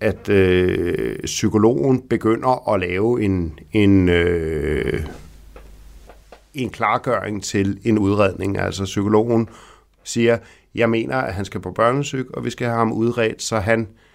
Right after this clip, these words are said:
lægger op til, at vi skal i gang med, med, med visktest og, og forskellige de her A D H D,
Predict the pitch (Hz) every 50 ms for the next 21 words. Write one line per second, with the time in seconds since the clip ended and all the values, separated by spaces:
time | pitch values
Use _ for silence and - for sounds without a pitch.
0 | _ _ _ _ - 113 120 120 107 117 110 - 117 120 - - - 120 113 120
1 | 120 110 101 101 - - 107 92 90 - 95 - - 107 117 107 104 101 101 95
2 | 90 87 90 - - 90 92 90 87 85 85 - - 98 95 92 90 107 104 -
3 | - - - - - 107 98 87 - - - - - 101 101 92 92 92 92 -
4 | - - 98 - - 101 98 - - 113 107 107 104 104 98 98 95 95 92 92
5 | 92 98 98 101 107 107 107 104 101 - - - 104 92 85 104 107 101 92 92
6 | 92 92 - - 90 92 90 92 92 98 101 101 98